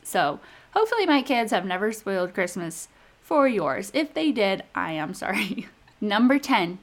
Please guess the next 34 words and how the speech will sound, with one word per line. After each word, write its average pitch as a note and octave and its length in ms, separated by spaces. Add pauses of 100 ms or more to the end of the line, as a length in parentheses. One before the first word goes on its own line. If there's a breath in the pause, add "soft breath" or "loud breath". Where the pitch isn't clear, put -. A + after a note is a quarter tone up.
(180)
you B3 220
have B3+ 460
to F#4+ 180
have G#3+ 480 (180)
a F#3 180
real F3 460
Christmas - 500
tree. - 240 (920)
Now, G#3 480 (220)
I, A#4+ 580 (180)
you B3 180
know, A3 320
this A#3+ 260
is F#4+ 160
true, C#4+ 320
but - 260
I B3 320
am B3 280
a B3+ 80
stickler A3 520
<laughs> - 20
for F#3+ 300
a F3 60
real G#3 260
Christmas B3+ 540
tree. A3 420
I G#3 360
love A3 460
to A#3 120
have F#3+ 600 (680 soft breath)
the F3+ 120
smell G3+ 720
of G3+ 220
a F3+ 360